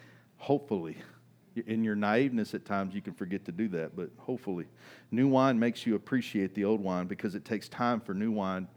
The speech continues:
to fully ferment. That's why the old wine still tastes good while God's doing a new thing.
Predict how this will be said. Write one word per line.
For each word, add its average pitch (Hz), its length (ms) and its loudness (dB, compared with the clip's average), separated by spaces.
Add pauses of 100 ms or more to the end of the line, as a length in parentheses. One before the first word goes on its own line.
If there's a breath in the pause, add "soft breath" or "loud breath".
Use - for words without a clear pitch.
(200 soft breath)
to - 80 -10
fully 117 360 -2
ferment. 92 500 -6 (1300 soft breath)
That's 123 160 0
why 135 100 6
the 113 80 4
old 127 140 4
wine 117 180 2
still 117 200 -2
tastes 113 260 -2
good 117 180 2
while 98 160 2
God's 101 280 0
doing 98 180 -6
a 95 40 -6
new 95 140 -6
thing. 85 220 -10